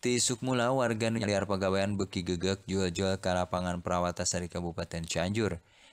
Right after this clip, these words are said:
Eta warga teh leah ngantai tepi ka dariuk papanasan pikeun ngalamar ka sajumlahing pausahaan anu aya dina eta kagiatan Job Fair tahun dua ribu dua puluh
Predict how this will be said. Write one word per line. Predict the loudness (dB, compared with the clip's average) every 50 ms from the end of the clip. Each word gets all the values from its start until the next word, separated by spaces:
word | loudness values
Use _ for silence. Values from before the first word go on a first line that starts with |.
| _ _
Eta | -6 -2 0 0 2
warga | 2 0 0 0 0
teh | 0 0 0 0
leah | 2 2 0 0
ngantai | 0 0 0 0 0 0 0 0 0
tepi | -2 -2 -4 -4 -2
ka | -2 0 0 0 2
dariuk | 0 0 2 0 0 -2 -2 -2
papanasan | -4 -2 -2 -2 0 0 0 0 0 0 0 -2 -4
pikeun | -4 -4 -2 -2 -2 0
ngalamar | 0 0 0 2 0 0 -2 -2
ka | -2 -4 -2
sajumlahing | -2 -2 -2 -2 -2 -4 -4 -4 -4 -4 -4
pausahaan | -4 -4 -2 -2 -2 0 0 0 0 0
anu | -2 0 0
aya | 0 0 0 0 0
dina | 0 0 0
eta | 0 0 -2 -2 -2
kagiatan | -2 -2 -2 0 0 -2 -2 0 -2 -2 -2
Job | -2 -2 -2 -2 -2
Fair | -2 -2 -2 -2 -2
tahun | -2 -2 0 0 0
dua | 0 0 0
ribu | 0 -2 -2 -4 -4 -2
dua | -2 0 0 0 -2
puluh | -2 -4 -4 -4